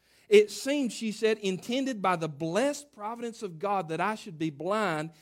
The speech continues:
in all my life." And listen to this, stunning words. "I thank Him for the dispensation." Good gracious. "I thank God that He made me blind." She went on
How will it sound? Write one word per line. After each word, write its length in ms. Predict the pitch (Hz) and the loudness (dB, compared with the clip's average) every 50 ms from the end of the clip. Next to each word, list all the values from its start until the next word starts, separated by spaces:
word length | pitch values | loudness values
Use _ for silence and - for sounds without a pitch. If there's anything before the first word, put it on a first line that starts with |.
| - _ | -20 _
in 160 | - 175 160 151 | -6 -6 -6 -4
all 260 | - 165 185 208 214 | -2 0 2 2 4
my 160 | 220 214 208 | 4 2 4
life." 300 | 196 196 190 175 165 165 - - _ _ _ | 4 4 4 4 4 0 -4 -14 _ _ _
And 160 | - 160 151 | -14 -12 -8
listen 300 | 156 185 262 311 - 285 | -4 -2 -2 -2 -2 -4
to 60 | 202 156 | -6 -4
this, 180 | 151 143 139 | -4 -4 -6
stunning 420 | - - - 254 294 311 277 220 190 | -6 -8 -2 2 2 4 4 4 4
words. 300 | 233 247 190 156 156 - - | 4 4 4 2 -2 -4 0
"I 160 | 196 208 208 | 4 4 4
thank 540 | 202 208 - - 254 262 285 330 339 330 - | 4 2 -2 -2 2 4 4 4 4 0 -6
Him 480 | - 226 226 254 269 269 277 277 262 247 | -8 -4 0 4 6 6 6 6 4 2
for 260 | - - 233 226 226 | 2 4 6 6 6
the 180 | 214 208 208 196 | 6 6 4 2
dispensation." 1200 | 170 165 170 208 233 240 226 - - - 226 208 202 202 - - 208 185 196 190 - - 127 104 95 _ _ _ _ _ _ _ _ _ _ _ _ _ _ _ _ _ _ _ - - | 2 -2 -4 -4 -4 -4 -4 -8 -10 -8 -8 -8 -8 -8 -12 -16 -16 -14 -14 -16 -16 -18 -20 -20 -20 _ _ _ _ _ _ _ _ _ _ _ _ _ _ _ _ _ _ _ -10 -4
Good 440 | 208 277 302 240 180 135 123 - 127 | 2 6 6 6 6 4 0 -6 -12
gracious. 580 | - - 220 240 262 269 247 - - 131 - - 185 | -10 -6 -6 -4 -4 -6 -8 -12 -18 -20 -10 -4 0
"I 140 | 190 196 | 0 0
thank 420 | 196 - - 233 247 277 285 277 185 | 0 -2 0 2 4 4 2 2 2
God 320 | 196 214 226 247 277 226 | 4 6 6 6 6 6
that 100 | 214 208 | 6 6
He 80 | 202 196 | 6 4
made 260 | 190 190 196 220 247 | 4 4 4 4 4
me 200 | 247 233 226 208 | 2 0 0 2
blind." 560 | 165 160 160 175 175 185 202 240 294 320 302 - - _ _ _ _ _ _ _ _ _ _ _ _ _ _ _ _ _ _ _ _ _ | 2 2 4 4 6 6 6 6 6 4 0 -4 -10 _ _ _ _ _ _ _ _ _ _ _ _ _ _ _ _ _ _ _ _ _
She 160 | - - - 208 | -12 -6 -2 2
went 140 | 214 214 | 4 4
on 280 | 226 247 262 254 226 208 | 6 4 4 2 -2 -6